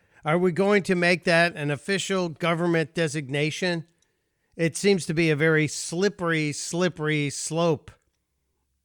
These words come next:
And I'm worried about that. The red flag th-, law thing worries me because you are then presumed guilty until you are able to prove your innocence.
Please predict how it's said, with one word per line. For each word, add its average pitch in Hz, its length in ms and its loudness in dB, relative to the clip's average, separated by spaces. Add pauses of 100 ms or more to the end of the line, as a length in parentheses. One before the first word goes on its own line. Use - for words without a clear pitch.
(100)
And 160 120 -2
I'm 165 140 2
worried 180 220 4
about 131 260 0
that. 120 220 -4
The 165 80 -8
red 226 240 2
flag 190 340 4
th-, 143 240 0
law 143 260 0
thing 143 380 -2
worries 143 500 -2
me 123 220 -4 (400)
because 156 460 0
you 165 140 4
are 156 120 4
then 151 300 2
presumed 147 580 2
guilty 185 560 2 (260)
until 160 480 0
you 208 380 2
are 160 160 4
able 160 300 0
to - 160 -8
prove 151 400 0
your 139 340 -2
innocence. 147 720 -4